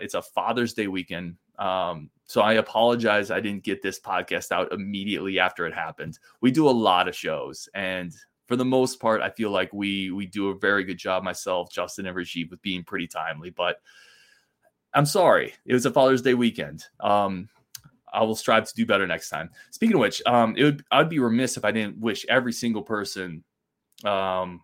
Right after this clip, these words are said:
watching the show who's gonna listen to it a happy Father's Day if you are a father. I hope it's incredible if you have a father in your life, uh, that, that has been, you know, a, a great figure for you. I hope they had a great day. So happy Father's Day weekend to everybody listening. Um,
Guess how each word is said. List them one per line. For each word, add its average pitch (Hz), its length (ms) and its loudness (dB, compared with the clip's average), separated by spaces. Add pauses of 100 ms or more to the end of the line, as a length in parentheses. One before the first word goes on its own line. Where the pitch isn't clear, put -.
(120)
watching 110 320 0
the 110 80 0
show 107 440 4
who's 98 200 -8
gonna 117 180 0
listen 110 280 -2
to 104 140 -4
it 80 60 -2
a 82 60 -2
happy 135 420 -4
Father's 95 420 -4
Day 95 200 -2
if 95 140 -8
you 95 100 -2
are 92 80 2
a 92 60 -4
father. 92 340 -4
I 92 60 -2
hope 117 260 0 (380)
it's - 160 -6
incredible 117 680 2
if 104 140 -10
you 104 60 0
have 98 100 0
a 98 60 -6
father 98 300 0
in 90 80 -8
your 87 80 -6
life, 113 480 4
uh, 80 400 -2
that, 95 240 0
that 104 240 -4
has 104 160 -12
been, 90 440 -8
you 110 140 -4
know, 90 100 -2
a, 90 380 -2 (180)
a - 80 -12 (220)
great 98 260 -2
figure 107 280 -6
for 104 180 -4
you. 98 220 -2
I - 20 -4
hope 90 240 -4 (160)
they 101 140 4
had 113 120 4
a 120 40 0
great 110 320 -2
day. 101 280 0
So 92 280 -4
happy 117 380 -6
Father's 110 280 2
Day 101 80 -6
weekend 98 300 -6
to 101 60 -4
everybody 95 260 -6
listening. 92 480 -6 (480)
Um, 85 480 -4